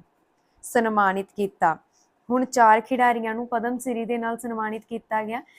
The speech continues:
ਤਾਂ ਇਹਨਾਂ ਦੇ ਵਿੱਚੋਂ ਸਭ ਤੋਂ ਪਹਿਲੇ ਆ ਭਾਰਤੀ ਟੈਨਿਸ ਸਟਾਰ ਰੋਹਨ ਬੋਪੰਨਾ। ਇਹਨਾਂ ਨੂੰ ਹਾਲ ਹੀ ਵਿੱਚ ਮਿਆਮੀ ਓਪਨ ਜਿੱਤਣ ਲਈ ਪਦਮ ਸ਼੍ਰੀ ਅਵਾਰਡ ਨਾਲ ਸਨਮਾਨਿਤ ਕੀਤਾ ਗਿਆ। ਦੂਸਰੇ ਖਿਡਾਰੀ ਆ ਜੀ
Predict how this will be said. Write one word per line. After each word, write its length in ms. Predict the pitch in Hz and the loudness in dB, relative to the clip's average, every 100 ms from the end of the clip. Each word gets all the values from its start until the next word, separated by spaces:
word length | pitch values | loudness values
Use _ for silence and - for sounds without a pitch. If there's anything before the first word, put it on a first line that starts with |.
| _ _ | _ _
ਤਾਂ 100 | 247 | 0
ਇਹਨਾਂ 240 | 233 233 | 0 0
ਦੇ 100 | 240 | 0
ਵਿੱਚੋਂ 280 | 247 240 233 | -2 -4 -6
ਸਭ 160 | 226 226 - | -6 -8 -2
ਤੋਂ 140 | 247 | -2
ਪਹਿਲੇ 440 | 240 220 214 226 | 2 2 2 2
ਆ 120 | 226 262 _ _ _ _ _ _ _ _ _ | 0 -2 _ _ _ _ _ _ _ _ _
ਭਾਰਤੀ 480 | - 247 233 220 240 | 8 12 10 8 -2
ਟੈਨਿਸ 420 | 233 233 220 233 | 0 0 0 -2
ਸਟਾਰ 420 | - - 208 208 247 | -2 4 6 6 2
ਰੋਹਨ 340 | 208 214 214 226 | 0 2 2 0
ਬੋਪੰਨਾ। 640 | 208 220 220 208 202 220 277 | 2 2 2 0 -2 -4 -4
ਇਹਨਾਂ 220 | 226 220 233 | -4 -2 -2
ਨੂੰ 200 | 262 220 | 0 2
ਹਾਲ 200 | 208 208 | 4 2
ਹੀ 160 | 226 | -2
ਵਿੱਚ 220 | 233 240 | -4 -4
ਮਿਆਮੀ 500 | 233 226 208 202 220 | -4 -2 -2 -2 -2
ਓਪਨ 420 | 220 208 - 214 220 | -4 -4 -6 -6 -6
ਜਿੱਤਣ 380 | 208 - 233 | -6 -2 -2
ਲਈ 180 | 233 220 | -2 -4
ਪਦਮ 360 | 220 214 202 233 | 0 -2 -2 -6
ਸ਼੍ਰੀ 360 | - 220 214 220 202 | -6 -6 -6 -2 -2
ਅਵਾਰਡ 400 | 190 196 196 233 - _ _ _ - | 0 0 0 -4 -12 _ _ _ -4
ਨਾਲ 260 | 214 214 | 2 2
ਸਨਮਾਨਿਤ 520 | 220 240 214 202 196 208 _ | 0 -4 -4 -2 -4 -6 _
ਕੀਤਾ 380 | 214 208 185 175 | -6 -2 0 0
ਗਿਆ। 260 | 175 160 - _ _ - | 0 -2 -4 _ _ -4
ਦੂਸਰੇ 440 | 190 233 233 247 | 0 2 4 2
ਖਿਡਾਰੀ 500 | 247 254 240 233 220 | 4 4 6 4 4
ਆ 60 | 214 | 0
ਜੀ 200 | 202 247 | 0 -4